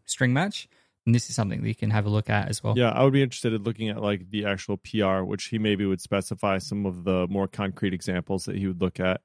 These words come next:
Speaker 1: Mm.
Speaker 2: for how he would use that. Okay, allow specifying a custom message for rule objects. So Ryan Chandler contributed this. So rule objects are, like, custom validation rules. And now you can
Speaker 1: Mm-hmm.
Speaker 2: specify a custom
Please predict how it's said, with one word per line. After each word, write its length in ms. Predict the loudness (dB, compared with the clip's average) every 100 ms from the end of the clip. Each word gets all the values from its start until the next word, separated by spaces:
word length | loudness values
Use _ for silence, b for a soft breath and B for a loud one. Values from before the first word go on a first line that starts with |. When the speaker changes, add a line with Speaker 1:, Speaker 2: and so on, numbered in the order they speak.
| b
Speaker 1:
Mm. 240 | 2 4
Speaker 2:
for 100 | 4
how 160 | 2 2
he 80 | 2
would 160 | 0
use 160 | -2 -4
that. 220 | -2 -4 -8 _ _ _ _ _ _ _ _ 2
Okay, 240 | 4 4 2 _ _ _
allow 500 | 2 4 4 2 0 -4
specifying 720 | -8 -4 -4 -2 -4 -4 -4
a 60 |
custom 360 | -4 -4 -2 -2
message 280 | -2 -4 -8
for 160 | -4
rule 220 | 2 2 4
objects. 500 | 2 0 -6 -10 -14
So 180 | -6 -4
Ryan 320 | -2 -2 -2
Chandler 400 | -2 -2 0 -2
contributed 580 | -4 -4 -2 -2 -2 0
this. 240 | 0 0
So 180 | -2 0
rule 320 | 2 2 2
objects 500 | 2 0 0 -6 -6
are, 260 | -6 -2 -2
like, 220 | -4 -8 _
custom 380 | -10 -6 -6 -2
validation 540 | -2 -2 -2 -4 -4
rules. 320 | -4 -2 -4 -8 b b b b 0
And 120 | 4
now 140 | 6
you 220 | 6 2 0
can 300 | 0 0 -2
Speaker 1:
Mm-hmm. 40 |
Speaker 2:
specify 540 | 2 4 6 4 2
a 60 | -2
custom 380 | -4 -4 -4